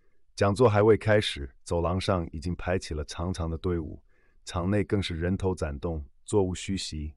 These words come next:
仿佛是一场摇滚演唱会。对了，此次活动是由北京大学理学部主任谢晓亮院士邀请的。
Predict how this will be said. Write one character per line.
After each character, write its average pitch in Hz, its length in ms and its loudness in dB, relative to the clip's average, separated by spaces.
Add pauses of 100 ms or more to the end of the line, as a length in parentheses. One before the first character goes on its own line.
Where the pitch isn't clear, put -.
仿 85 220 -6
佛 90 160 -4
是 - 160 -4
一 92 80 -2
场 76 240 -6
摇 76 200 0
滚 87 180 -2
演 76 140 -4
唱 80 180 -6
会。 78 300 -8 (760)
对 120 140 6
了， 90 220 2 (220)
此 - 180 -6
次 117 160 0
活 101 180 4
动 113 160 4
是 101 160 -2
由 95 140 4
北 85 160 0
京 98 160 -2
大 92 160 4
学 87 180 -2
理 82 140 -4
学 85 240 -4
部 92 220 -4
主 80 200 -8
任 87 180 -2
谢 107 220 0
晓 - 220 -2
亮 90 240 2
院 90 180 0
士 80 200 -8
邀 85 180 0
请 71 240 -10
的。 - 200 -12